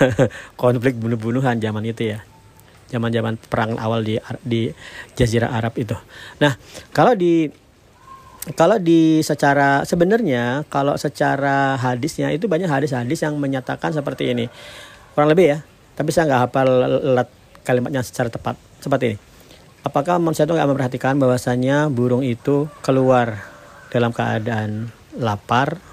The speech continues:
pulang dalam keadaan kenyang? Wah, sa-, kemudian orang yang nggak punya etos kerja yang bagus bilangnya seperti ini, tuh kan,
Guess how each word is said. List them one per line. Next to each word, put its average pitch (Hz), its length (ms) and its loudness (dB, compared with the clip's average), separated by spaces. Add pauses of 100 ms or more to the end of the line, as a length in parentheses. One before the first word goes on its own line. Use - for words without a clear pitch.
(120)
pulang 127 400 2
dalam 120 160 0
keadaan 123 640 -2
kenyang? 107 560 -4
Wah, 135 400 4
sa-, 139 160 -4 (400)
kemudian 147 320 6
orang 165 240 0
yang 156 560 -2 (240)
nggak 139 240 0
punya 151 240 2
etos 156 320 0
kerja 135 240 4
yang 135 80 4
bagus 127 480 2
bilangnya 135 240 2
seperti 160 400 2
ini, 143 160 2
tuh 123 240 4
kan, 196 240 2